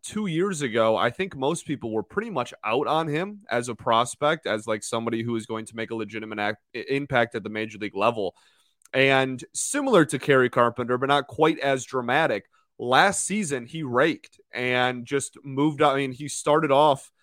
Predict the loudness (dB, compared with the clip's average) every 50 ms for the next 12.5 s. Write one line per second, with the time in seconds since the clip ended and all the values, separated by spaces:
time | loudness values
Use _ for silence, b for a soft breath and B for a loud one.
0 | _ _ _ _ _ _ _ _ -10 -8 -8 -6 -6 -4 0 2 4 4 4 6
1 | 4 4 4 4 2 0 0 -2 -2 -6 -8 -8 -6 -6 -6 -2 0 0 0 0
2 | -2 -6 -8 -10 -8 -8 -10 -8 -8 -10 -10 -14 -8 -2 0 0 2 2 0 0
3 | 0 0 -2 0 0 2 4 4 4 4 2 0 _ _ _ _ _ _ _ _
4 | _ _ _ _ -20 -10 -6 -4 -2 0 0 -2 -2 0 0 0 0 0 -2 -6
5 | -6 -6 -4 -2 0 0 0 -2 -2 -6 -8 -6 -4 -2 0 0 0 0 -2 -4
6 | -4 -4 -4 b b b b b b b _ 2 2 2 2 2 -2 -4 -4 -4
7 | 0 0 2 2 2 2 2 2 2 2 2 2 2 0 -2 -4 -4 -4 0 2
8 | 4 4 4 4 2 2 2 2 2 2 2 0 -2 0 2 4 4 4 4 2
9 | 2 2 2 2 2 -2 -6 -8 -4 -4 -2 -2 -2 -4 -4 -4 -4 -4 -2 0
10 | 0 0 0 0 -2 -2 -2 -2 -2 -4 -6 -8 -4 -4 -2 -2 -4 -6 -10 -12
11 | -10 -2 2 6 8 8 8 8 6 4 0 -4 -8 _ _ _ _ _ -8 -6
12 | -6 -6 -10 -12 -12 -10 -8 -6 -6